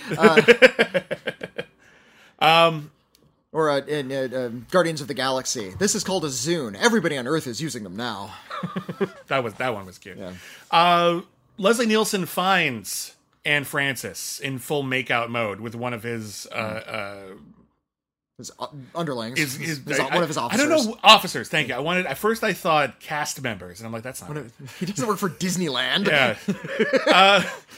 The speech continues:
Speaker 2: but he finds
Speaker 1: We're
Speaker 2: out
Speaker 1: not
Speaker 2: and he,
Speaker 1: employees, we're cast
Speaker 2: and he,
Speaker 1: members.
Speaker 2: and he, like, and the guy's like, "Oh, I wasn't doing nothing,
Speaker 1: Mm.
Speaker 2: Captain," and he walks away. And Leslie Nielsen, in pure asshole mode, blames Anne Francis for dressing provocatively.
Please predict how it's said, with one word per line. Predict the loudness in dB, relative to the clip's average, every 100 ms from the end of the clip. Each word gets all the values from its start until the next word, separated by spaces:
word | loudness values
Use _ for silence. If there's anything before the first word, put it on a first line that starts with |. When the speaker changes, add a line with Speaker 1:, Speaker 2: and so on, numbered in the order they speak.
| 0
Speaker 2:
but | 4
he | 6
finds | 6 6 6
Speaker 1:
We're |
Speaker 2:
out | 8
Speaker 1:
not | 8
Speaker 2:
and |
he, | 6
Speaker 1:
employees, | 4 4 4 2
we're | -2
cast | -4 -2 4
Speaker 2:
and | 4
he, | 4
Speaker 1:
members. | 2 4
Speaker 2:
and | 4
he, | 4 2
like, | 6 6 6 -2 -4
and | -2
the |
guy's | 4 4 4
like, | 6
"Oh, | 8
I | 8
wasn't | 6 4 2
doing | 2 4
nothing, | 4 2 0 -4
Speaker 1:
Mm. |
Speaker 2:
Captain," | 2 4 4 0 -2
and | -2
he | -4
walks | -8 -8 0 0 0
away. | 0 2 0 -2 -18 -14 -6
And | 2
Leslie | 4 4 4
Nielsen, | 2 2 2 0 -2 -2
in | -6 -6
pure | -6 -4 0 0 0
asshole | -2 -2 0 2 2 2
mode, | 2 0 0 -2 -6 _ -20 _ -20
blames | -10 0 2 4 2 0 -2 -4
Anne | 0 0 0
Francis | -2 -2 -2 -2 -4 -4 -4
for | -6 -8
dressing | -4 -6 -4 -6 -6
provocatively. | -6 -6 -2 -2 0 -4 -4 -6 -14